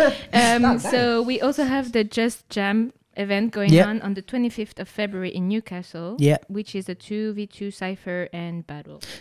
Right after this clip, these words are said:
Speaker 3: Yeah, Just Jam is, like, a really, uh, every breaker I've spoken to, like, really rates Just Jam. It's
Speaker 2: Yeah.
Speaker 3: like, I don't
Speaker 2: Oh,
Speaker 3: know.
Speaker 2: really?
Speaker 3: Yeah, I don't know if it, are you gonna do another act? Can you do
Speaker 2: No.
Speaker 3: Newca-, what's Newcastle?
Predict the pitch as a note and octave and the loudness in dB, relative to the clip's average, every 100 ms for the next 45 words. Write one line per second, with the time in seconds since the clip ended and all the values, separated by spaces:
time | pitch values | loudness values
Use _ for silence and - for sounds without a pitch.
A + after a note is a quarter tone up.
0 | _ F3+ E3 D3+ C#3 F#3 - F3+ D#3+ D#3 | _ 6 8 8 8 6 8 10 10 10
1 | D3 D3 D3+ D3+ D3 C#3+ C#3 C3+ C3 B2+ | 8 8 8 10 10 10 8 8 6 4
2 | - - - - - - - _ F3 F3 | 2 -12 -10 -8 -6 -8 -12 _ 6 10
3 | F#3 D3 - - E3+ D#3+ D#3 C3+ - D#3+ | 10 8 4 8 8 10 8 8 8 8
4 | C#3+ C3 C3 B2+ A#2+ A#2 - C#3+ C3 C#3+ | 10 8 10 8 8 4 -4 -4 6 10
5 | C3+ B2+ A#2+ B2 A#2+ - B2 - C3 A2+ | 10 10 8 6 4 4 4 6 4 4
6 | A2 - A#2 A2+ D#3+ D3 - - D#3+ C3 | 2 0 4 8 8 6 2 4 6 8
7 | C3+ B2 A#2+ F#3+ F3+ E3 F3 F3 E3 F3 | 8 6 4 6 8 10 10 10 8 6
8 | D3 C3+ C3 B2+ B2 B2 B2+ - D#3+ D3 | 6 4 4 2 0 0 -2 6 8 10
9 | D#3 F#3 E3+ D3+ - - D#3 D3+ A2+ - | 10 10 8 6 4 4 6 6 4 -4